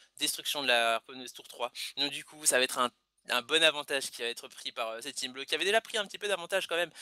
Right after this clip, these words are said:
malgré le fait qu'ils soient, qu'ils, euh, aient leur Ripsa à mille huit cents H P. Le problème, c'est que Ripsa, il va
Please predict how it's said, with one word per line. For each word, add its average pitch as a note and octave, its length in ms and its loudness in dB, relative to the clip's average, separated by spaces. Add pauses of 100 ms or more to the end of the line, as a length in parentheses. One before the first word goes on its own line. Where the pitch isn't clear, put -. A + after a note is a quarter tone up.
(140)
malgré C3 320 2
le C3 80 -8
fait D#3 160 -4
qu'ils C3 180 -8
soient, A#2+ 320 0
qu'ils, A#2+ 240 -8
euh, A2+ 180 0
aient B2 120 -4
leur A#2+ 140 0
Ripsa B2 600 0 (280)
à B2+ 100 -6
mille C3 140 -4
huit B2+ 80 -4
cents C3 140 2
H A#2+ 100 -2
P. C#3 140 -8 (240)
Le B2+ 60 -14
problème, D3+ 260 4
c'est - 120 2
que C3 100 -8
Ripsa, B2 500 2 (100)
il B2 160 -18
va A#2 120 -4